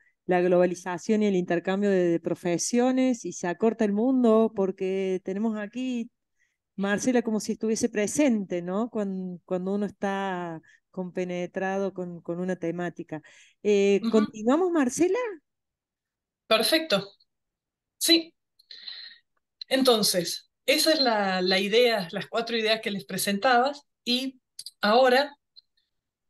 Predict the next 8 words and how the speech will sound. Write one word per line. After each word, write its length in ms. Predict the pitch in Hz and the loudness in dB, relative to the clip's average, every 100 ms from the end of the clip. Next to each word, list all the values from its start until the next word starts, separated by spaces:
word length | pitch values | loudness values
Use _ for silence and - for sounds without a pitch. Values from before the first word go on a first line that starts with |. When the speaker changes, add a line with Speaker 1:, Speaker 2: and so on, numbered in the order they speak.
| _ _ _ | _ _ _
Speaker 2:
les 360 | 208 185 - - | 0 0 -2 -4
cuento, 680 | 240 247 220 214 269 - _ _ _ _ _ | 2 4 4 2 0 -2 _ _ _ _ _
o 160 | - 185 | -2 0
no 120 | 185 | 0
sé 220 | 180 185 | -2 -4
si 340 | 185 190 185 175 | -4 -4 -4 -2
querés, 300 | 170 180 175 | 0 0 0
Natalia, 720 | 175 - 196 202 165 147 | -2 -2 -2 2 0 0